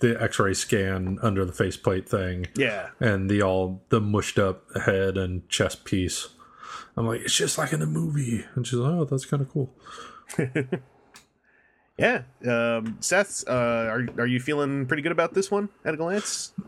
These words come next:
Speaker 1: Yeah, and it, it is disappointing seeing all the, the chunks in the back and from above, but I figure it's still ahead of that first Hot Rod slash Rodimus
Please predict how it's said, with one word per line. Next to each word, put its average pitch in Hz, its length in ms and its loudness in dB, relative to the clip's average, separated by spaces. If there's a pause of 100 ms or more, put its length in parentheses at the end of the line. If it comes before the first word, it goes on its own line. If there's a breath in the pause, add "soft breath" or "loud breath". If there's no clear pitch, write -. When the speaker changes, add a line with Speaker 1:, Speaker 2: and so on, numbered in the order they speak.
(140)
Speaker 1:
Yeah, 147 440 6 (180)
and 151 460 2 (440)
it, 175 240 6
it 165 160 6
is 160 180 4
disappointing 120 600 4
seeing 104 280 2
all 98 160 2
the, 95 320 0 (460)
the 101 120 4 (920)
chunks - 500 0
in 101 100 2
the 95 80 0
back 92 540 -2 (580 loud breath)
and 110 140 2
from 107 180 4
above, 98 600 2
but 120 400 4
I 135 80 4
figure 131 560 4
it's 127 260 0
still 117 320 4
ahead 107 420 2
of 101 480 2
that 95 300 -2
first - 400 2 (720 loud breath)
Hot 110 280 4
Rod 98 300 2
slash 95 340 0
Rodimus 98 800 0